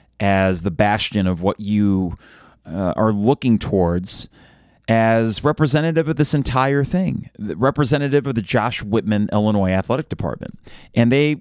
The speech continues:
crossed a big milestone this last week, ten thousand new season tickets. Now, that's not just arbitrary. That's a pretty big deal. And I think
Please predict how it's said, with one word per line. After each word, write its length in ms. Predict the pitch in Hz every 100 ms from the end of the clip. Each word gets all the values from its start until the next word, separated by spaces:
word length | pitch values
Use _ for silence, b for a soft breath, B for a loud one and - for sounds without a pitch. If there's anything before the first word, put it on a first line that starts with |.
| _
crossed 360 | - 131 120 120
a 20 |
big 220 | 110 104
milestone 580 | 101 95 90 - 87 82
this 180 | 80 -
last 300 | 85 85 85
week, 220 | - -
ten 300 | - 151 185
thousand 760 | - 143 127 120 135 120 117 -
new 480 | 98 98 101 98 101 b b
season 480 | - - 104 87 87
tickets. 560 | - - - - - - B B B -
Now, 360 | 110 110 101 - _ _ _ - - - - _
that's 200 | 139 139
not 160 | 147 139
just 160 | 113 110
arbitrary. 560 | 110 92 - 76 62
That's 320 | 85 98 -
a 60 | -
pretty 280 | - 127 113
big 220 | 95 87
deal. 440 | 92 85 57 - -
And 460 | 101 98 95 92
I 80 | 92
think 260 | 110 120